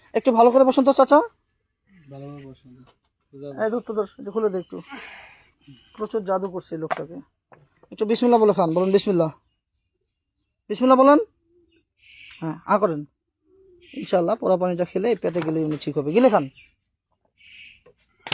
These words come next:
Speaker 1: আলহামদুলিল্লাহ, সুম্মা আলহামদুলিল্লাহ। সকল প্রশংসার মালিক আল্লাহ পাক, যিনি অত্যন্ত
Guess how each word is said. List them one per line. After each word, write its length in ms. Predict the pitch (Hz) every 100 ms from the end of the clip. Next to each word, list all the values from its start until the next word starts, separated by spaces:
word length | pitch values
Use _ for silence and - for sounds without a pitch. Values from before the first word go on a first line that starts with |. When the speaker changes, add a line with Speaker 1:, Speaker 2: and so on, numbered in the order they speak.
| - _ _ _ _ _ _ - - - -
Speaker 1:
আলহামদুলিল্লাহ, 720 | 208 202 196 185 175 180 220
সুম্মা 340 | - 185 180
আলহামদুলিল্লাহ। 540 | 165 170 160 160 160 247
সকল 420 | - 185 190 190
প্রশংসার 480 | 185 185 185 180 175
মালিক 320 | 160 160 -
আল্লাহ 240 | 151 151
পাক, 520 | 143 156 151 - 165
যিনি 160 | 156 160
অত্যন্ত 380 | 151 160 147